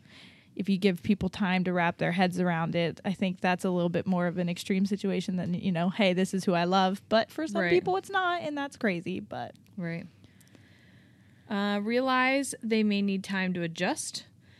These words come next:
Speaker 2: Be firm. Identify as lesbian, gay, bisexual, or transgender, or whatever word you use if you're sure.
Speaker 1: Yeah.
Speaker 2: I think that, I guess, the, I'm glad I read to the end where it says, "If you're sure." <laughs>
Speaker 1: Yeah.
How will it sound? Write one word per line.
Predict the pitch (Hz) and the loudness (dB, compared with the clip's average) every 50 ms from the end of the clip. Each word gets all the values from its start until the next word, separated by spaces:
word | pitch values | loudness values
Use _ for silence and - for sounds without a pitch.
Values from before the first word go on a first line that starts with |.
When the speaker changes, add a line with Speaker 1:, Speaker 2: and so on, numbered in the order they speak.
| - - - - | -20 -20 -12 -2
Speaker 2:
Be | - 220 208 | 0 2 2
firm. | - - - 214 196 190 196 208 226 247 247 - | 2 0 0 2 2 2 2 2 2 0 0 2
Identify | - 190 185 175 - 202 202 214 233 233 - 240 214 202 196 | 2 2 2 4 4 4 6 6 4 2 2 0 2 2 4
as | 190 190 180 | 2 2 2
lesbian, | 190 180 180 175 180 196 190 185 185 | 0 0 0 0 0 0 0 2 2
gay, | 180 185 180 175 | 2 2 2 2
bisexual, | 180 180 175 - - 180 170 - - 190 | 2 0 0 0 -2 -4 -4 -4 -4 -2
or | 185 185 180 | -2 -2 -2
transgender, | - - 190 175 175 165 - 180 170 170 175 175 156 | -2 -2 -2 -2 -2 -2 -2 -2 -2 -2 -2 -2 -2
or | 180 170 | -2 -2
whatever | 175 175 175 175 165 170 175 175 170 | -2 -2 -2 -2 -2 -2 -2 -2 -2
word | 170 170 170 170 170 165 | -2 -2 -2 -2 -2 -2
you | 175 175 | -4 -4
use | 170 165 170 165 165 165 165 160 - - | -4 -4 -4 -2 -2 -2 -4 -6 -8 -8
if | - 175 165 - - | -8 -8 -8 -6 -6
you're | 180 175 165 | -4 -4 -4
sure. | 160 - - 185 175 160 - 113 - - - - | -4 -6 -4 -4 -4 -4 -4 -8 -10 -12 -6 0
Speaker 1:
Yeah. | - 214 196 170 180 - - | 2 2 2 2 0 -2 -2
Speaker 2:
I | 185 190 | -2 0
think | - 190 185 - | 0 -2 -2 0
that, | 185 180 175 - - _ - - | 0 0 0 -2 -4 _ -10 -6
I | 175 170 | -6 -6
guess, | 170 165 147 156 151 - | -4 -4 -4 -4 -4 -6
the, | - - 170 143 - - - - _ _ _ - - - _ _ _ - - _ | -6 -6 -6 -6 -6 -8 -12 -20 _ _ _ -20 -20 -20 _ _ _ -20 -12 _
I'm | - 185 | -2 -2
glad | 180 185 180 175 170 | 0 0 0 0 0
I | 170 | -2
read | 165 170 170 175 170 | -2 -2 -4 -4 -6
to | - | -6
the | 170 175 170 | -4 -4 -4
end | 165 156 165 | -4 -4 -4
where | 165 170 | -4 -6
it | 151 165 | -6 -6
says, | - 180 165 - | -6 -8 -6 -4
"If | - 175 - - | -6 -6 -4 -4
you're | 180 165 | -6 -4
sure." | - - 175 170 208 202 - - 302 | -4 -4 0 2 2 4 4 4 4
<laughs> | 285 - - | 4 4 2
Speaker 1:
Yeah. | 220 214 202 180 180 190 | 2 2 4 2 2 0